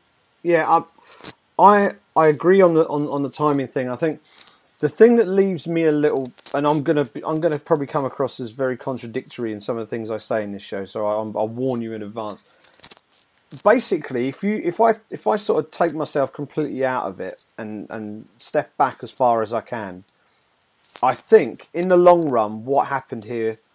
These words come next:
was probably for the best. Now, the way that they're, they're, they're, they're getting to that point is a little bit of, is, you know, it's not ideal.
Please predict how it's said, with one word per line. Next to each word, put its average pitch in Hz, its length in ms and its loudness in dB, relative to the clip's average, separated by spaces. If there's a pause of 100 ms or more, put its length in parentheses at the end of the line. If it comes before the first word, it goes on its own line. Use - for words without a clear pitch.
(300)
was 123 140 -4
probably 127 440 -4
for - 160 -16
the 107 120 -12
best. - 600 -8 (640)
Now, 117 280 -6
the 120 100 -8
way 170 320 2
that 170 160 -4
they're, 139 240 -4
they're, 135 240 -4
they're, 127 260 -4
they're 123 140 -6
getting 123 440 -6
to - 120 -12
that 110 240 -8
point 104 320 -8 (140)
is 107 440 -12 (220)
a 120 80 -8
little 120 240 -4
bit 120 180 -4
of, - 220 -10
is, 113 240 -12 (260)
you 143 80 -10
know, 98 160 -14 (800)
it's - 180 -12
not 143 200 0
ideal. 113 540 -4